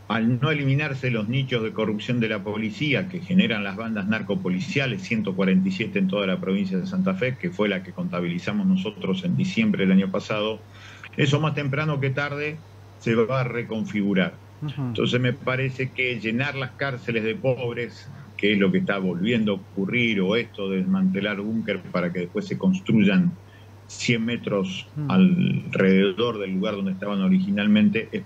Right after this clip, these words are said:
Speaker 1: pan para hoy y hambre para mañana.
Speaker 2: Ujú.
Speaker 1: Pero claramente en estos dos meses hay un menor número de homicidios, lo que no quiere decir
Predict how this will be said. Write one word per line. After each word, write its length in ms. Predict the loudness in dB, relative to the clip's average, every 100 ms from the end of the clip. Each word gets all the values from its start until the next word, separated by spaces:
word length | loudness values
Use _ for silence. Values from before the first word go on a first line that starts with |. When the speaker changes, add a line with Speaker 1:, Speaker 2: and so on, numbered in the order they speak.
| -4
Speaker 1:
pan 220 | -2 -2
para 200 | -2 0
hoy 180 | 2 2
y 20 |
hambre 240 | 2 0
para 240 | 0 0 0
mañana. 400 | 0 0 0 -4 -14 -12
Speaker 2:
Ujú. 360 | -8 -8 -8 -10 -2
Speaker 1:
Pero 280 | 0 2 0
claramente 560 | -2 -2 0 -2 -2 -2
en 80 |
estos 460 | -2 0 0 0 -2
dos 240 | 0 2 4
meses 560 | 2 0 -2 -4 -4
hay 180 | -4 -4
un 120 | -4 -4
menor 240 | -4 -2
número 300 | 0 0 2
de 60 | 4
homicidios, 460 | 6 6 2 0
lo 160 | 2 2
que 120 | 2
no 180 | 4 2
quiere 340 | 2 0 0
decir 380 | 0 -2 -4 -4